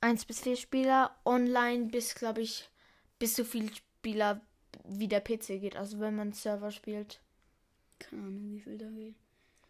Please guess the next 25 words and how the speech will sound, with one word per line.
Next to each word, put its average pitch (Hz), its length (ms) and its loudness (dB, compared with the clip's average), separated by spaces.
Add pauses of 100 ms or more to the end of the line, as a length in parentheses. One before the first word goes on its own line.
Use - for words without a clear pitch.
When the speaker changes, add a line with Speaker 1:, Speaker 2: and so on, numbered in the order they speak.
(240)
Speaker 2:
Ähm, 220 400 -2 (480)
sonst - 220 -16
könnt 240 240 -8
ihr 233 100 0
uns 240 220 -6
eine 208 180 -6
Sprachnachricht 240 800 -8 (100)
schicken. - 340 -8 (420)
Speaker 1:
Ja. 220 140 0
Speaker 2:
Ähm, 214 300 -6 (840)
wenn 220 220 -4
ihr 202 180 -6
wisst, 254 340 -6
wie 220 120 -4
viele 214 520 -4 (160)
Leute 202 440 -8
in 220 160 -6
einen 190 160 -6
Server 214 500 -8 (380)
kommen 240 340 -4
oder 208 500 -6 (360)
in 202 80 -6
die 196 100 -6
gleiche 196 400 -8
Welt 202 400 -8